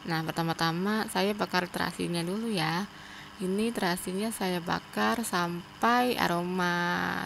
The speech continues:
terasinya tuh keluar. Kira-kira sampai seperti inilah hasilnya.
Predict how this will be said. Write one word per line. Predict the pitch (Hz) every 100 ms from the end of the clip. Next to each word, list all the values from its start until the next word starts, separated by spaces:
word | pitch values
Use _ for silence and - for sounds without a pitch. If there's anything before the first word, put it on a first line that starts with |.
| -
terasinya | 170 - 180 196
tuh | 196
keluar. | 185 170 170 165 165 160 165 - - - - - - - - - - - - - - - - - - - - - - - - - - - - -
Kira-kira | - 202 185 202 202
sampai | 208 190 - 185 175 185
seperti | 190 185 - -
inilah | 190 202 202 175 - - 180
hasilnya. | 180 180 165 156